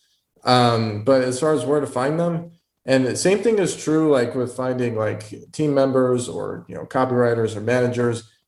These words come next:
You usually wanna find them inside of a paying group because they've shown that they can invest in themselves. So, like, I have a job board. Obviously, Stefan has a job board. He charges more, so those people are, you know,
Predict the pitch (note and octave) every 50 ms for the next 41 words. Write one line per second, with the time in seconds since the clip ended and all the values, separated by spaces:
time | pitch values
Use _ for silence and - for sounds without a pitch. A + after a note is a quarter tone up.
0 | _ - C3+ C3+ B2+ A#2+ D3+ G#3 B3+ B3+ A3+ G#3+ G3+ F3+ E3+ E3 E3 D#3+ D3+ C3
1 | - C3 B2 B2+ C3+ C#3 C#3+ C#3+ C#3+ C#3+ C#3+ C3 - B2 B2+ B2 - C3 B2 B2+
2 | B2+ A2+ A2+ G#2+ A2 A2+ B2 A#2+ A#2+ A2+ G2 G2+ G#2+ A2 A#2 A2+ A2 A2 G#2 A2
3 | G#2+ G2 G#2 A2 G#2+ G#2+ G#2 - - G#2+ G#2 G#2+ G#2+ G#2+ G#2 G2+ G#2+ G#2 G#2 -
4 | - G#2 G2+ F2 - - - G#2+ - - A2+ A2+ A#2 A2+ A2 - B2 A#2+ A#2+ A#2+
5 | A2+ - - A2+ G#2+ G#2 - - G#2+ A#2 A#2+ B2+ B2 A#2+ B2 B2 B2 B2 A#2 A2+
6 | A2 G#2+ A#2 A#2 A2+ A2+ A2 G#2+ A2 A2 G#2 - A2 G#2+ G#2 - - A#2 A2+ A2
7 | A2 A2 A2 G#2+ G#2+ G#2+ G#2 A2+ G#2+ G#2+ G#2+ G#2 G#2+ A2 G#2+ A2 A2 A2 G#2+ -
8 | - _ _ _ B2 A2+ A2+ - A#2 A2+ A#2 A2+ A2+ G#2+ G#2+ A2 A2 A2 A2 A2
9 | G#2+ - G#2+ G#2 G#2+ G#2 G#2 - A#2 A2 G#2 A2 G#2+ G#2 G#2 G#2+ G#2 G2+ - -
10 | G#2 G2 - -